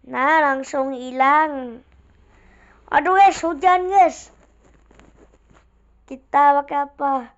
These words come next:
Kita pakai ini saja ya, guys.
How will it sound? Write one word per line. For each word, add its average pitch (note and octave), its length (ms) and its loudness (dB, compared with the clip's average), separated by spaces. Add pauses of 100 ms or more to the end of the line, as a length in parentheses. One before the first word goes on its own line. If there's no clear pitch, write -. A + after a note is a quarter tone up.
(420)
Kita D4 400 -2
pakai D4+ 240 -6
ini D#4 80 -6
saja C#4+ 480 -2
ya, C#4+ 80 -2
guys. E4+ 400 -2